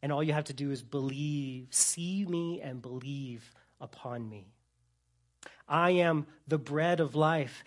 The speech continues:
As your fathers ate the manna in the wilderness and are dead, but this is the bread which comes down from heaven, that one may eat of it and not die.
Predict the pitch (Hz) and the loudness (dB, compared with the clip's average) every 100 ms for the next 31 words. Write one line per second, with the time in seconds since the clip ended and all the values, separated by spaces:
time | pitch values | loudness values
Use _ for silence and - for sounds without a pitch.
0 | - - 147 151 156 - 165 180 156 165 | -8 0 0 0 -2 0 0 0 -4 -4
1 | 160 151 151 170 202 180 156 151 156 208 | -4 -2 0 2 2 2 0 0 0 0
2 | 170 135 - 143 131 165 185 151 143 127 | 0 -2 -4 -6 -4 0 0 0 -4 0
3 | 196 240 - 165 127 147 147 147 143 139 | 0 2 0 -2 -6 -6 -2 -2 -2 -6
4 | - 160 156 160 156 147 160 226 156 123 | -4 -2 -2 -2 -2 -2 -2 -2 -2 -4
5 | - - - - 151 - 143 151 190 185 | -12 -20 -10 -4 -4 -6 -4 0 2 4
6 | 165 170 185 214 175 131 135 - 151 151 | 2 2 -2 -2 0 -2 -4 -2 -2 -2
7 | 151 208 233 _ - 135 117 98 | -2 -6 -8 _ -4 -4 -4 -10